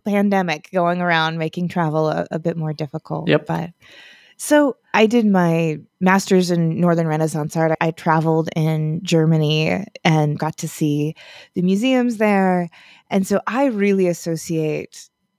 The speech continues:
Speaker 1: Germany personally with printmaking and with the kind of birth of the European traditions and some of the,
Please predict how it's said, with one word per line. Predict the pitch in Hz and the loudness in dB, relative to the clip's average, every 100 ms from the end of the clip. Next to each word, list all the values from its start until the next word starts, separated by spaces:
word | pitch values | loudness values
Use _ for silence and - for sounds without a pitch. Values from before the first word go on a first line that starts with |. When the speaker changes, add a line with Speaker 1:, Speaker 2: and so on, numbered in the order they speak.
| _ | _
Speaker 1:
Germany | - 185 185 170 165 _ | -2 2 2 0 -6 _
personally | 185 - 240 175 | 0 2 2 2
with | 185 - | 0 -6
printmaking | _ 196 302 392 - - - | _ -4 2 0 0 -6 -2
and | 180 175 | 0 2
with | 170 175 | 2 2
the | 175 | -4
kind | 170 170 170 | -2 0 2
of | 170 165 - _ - _ _ _ | 0 -2 -10 _ -20 _ _ _
birth | 180 175 185 180 | -2 2 2 2
of | 190 175 | 0 2
the | 180 175 | 2 2
European | 170 180 185 190 190 | 4 4 4 2 2
traditions | 196 185 170 - 190 143 156 - | 2 2 0 0 -2 -2 -10 -6
and | 156 151 151 | -4 -2 -4
some | - 160 | -4 -4
of | 160 156 | -4 -4
the, | 160 156 | -4 -2